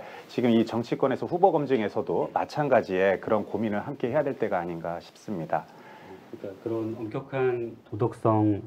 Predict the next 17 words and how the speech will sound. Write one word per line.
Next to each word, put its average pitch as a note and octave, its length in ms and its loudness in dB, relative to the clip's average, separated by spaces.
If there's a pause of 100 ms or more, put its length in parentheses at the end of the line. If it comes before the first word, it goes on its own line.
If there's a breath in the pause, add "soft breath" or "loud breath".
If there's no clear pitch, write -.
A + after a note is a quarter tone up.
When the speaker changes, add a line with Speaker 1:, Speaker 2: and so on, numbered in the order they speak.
Speaker 2:
또는 G#2+ 340 4
뭐 F#2 120 2
공정성에 B2 640 8
대한 A2 280 6
이야기가 G2 600 4 (520 soft breath)
정말 C#3 260 8
우리 A#2+ 200 6
사회를 B2+ 640 6
도덕적이고 A#2+ 960 2
공정하게 C#3 460 6
만들었는지 A#2+ 560 6
좀 G#2+ 120 2
돌아봐야 B2 420 8
될 A2 120 2
시점인 A2+ 360 2
것 G2 80 0
같아요. F2 280 -4